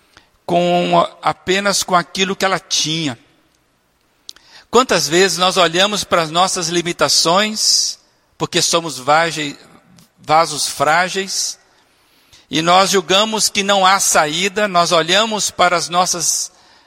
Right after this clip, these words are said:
limitações, esquecemos que somos, é, apenas isso,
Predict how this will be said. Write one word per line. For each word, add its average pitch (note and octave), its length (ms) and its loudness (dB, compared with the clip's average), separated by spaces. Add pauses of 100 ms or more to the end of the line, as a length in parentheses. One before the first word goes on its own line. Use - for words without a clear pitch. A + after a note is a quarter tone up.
(140)
limitações, F3 1160 0 (540)
esquecemos G#3 800 0
que G3+ 160 -4
somos, G3 920 -2 (320)
é, E3+ 680 2 (440)
apenas F#3+ 1040 -2 (800)
isso, F#3 600 0